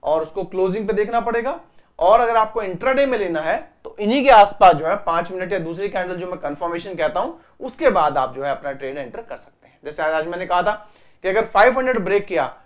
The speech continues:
तो फ़ाइव फिफ्टी पे रुक सकता है, अगर नहीं रुका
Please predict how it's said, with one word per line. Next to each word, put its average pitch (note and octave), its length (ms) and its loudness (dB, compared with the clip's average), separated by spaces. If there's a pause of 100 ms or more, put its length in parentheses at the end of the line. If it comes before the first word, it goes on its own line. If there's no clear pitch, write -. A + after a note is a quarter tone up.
(180)
तो G3 100 -2
फ़ाइव G#3+ 300 2
फिफ्टी A#3 320 -8
पे A3 140 -4
रुक G3+ 160 -2
सकता G3+ 380 -2
है, B3+ 60 4
अगर G#3+ 160 -4
नहीं A3 160 -4
रुका G#3+ 240 0